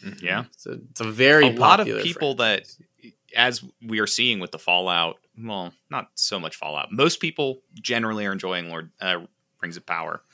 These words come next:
Speaker 3: Yeah.
Speaker 2: Um, however, there is a contingent on the internet that are just dumb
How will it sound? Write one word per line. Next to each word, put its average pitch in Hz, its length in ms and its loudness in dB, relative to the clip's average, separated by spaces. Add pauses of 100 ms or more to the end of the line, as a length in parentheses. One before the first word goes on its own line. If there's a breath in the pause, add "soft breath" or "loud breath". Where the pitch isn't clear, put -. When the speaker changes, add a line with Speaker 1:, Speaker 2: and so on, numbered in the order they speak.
(200 soft breath)
Speaker 3:
Yeah. - 180 2 (380)
Speaker 2:
Um, 90 380 0 (260)
however, 113 500 2
there 98 240 -2
is 95 120 0
a 101 60 -2
contingent 104 640 -4
on 92 120 -2
the 90 120 -2
internet 90 460 -4
that 90 160 -2
are 87 140 -4
just - 420 -8 (380)
dumb 101 360 -2